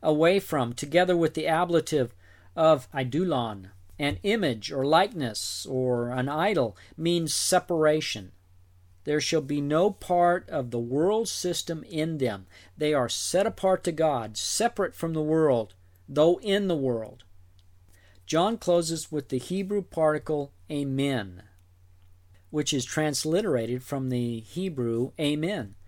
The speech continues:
meaning amen, verily, or truly. When amen is found at the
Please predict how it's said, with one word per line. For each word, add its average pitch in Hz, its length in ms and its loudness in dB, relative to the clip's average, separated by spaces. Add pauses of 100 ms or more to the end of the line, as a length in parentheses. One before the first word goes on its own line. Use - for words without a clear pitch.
(260)
meaning 143 380 -2
amen, 147 720 -2 (140)
verily, 143 600 0
or 139 160 -2
truly. 151 560 -4 (640)
When 180 300 0
amen 185 680 0
is 156 280 -4
found 190 500 -2
at 156 160 0
the 135 160 -6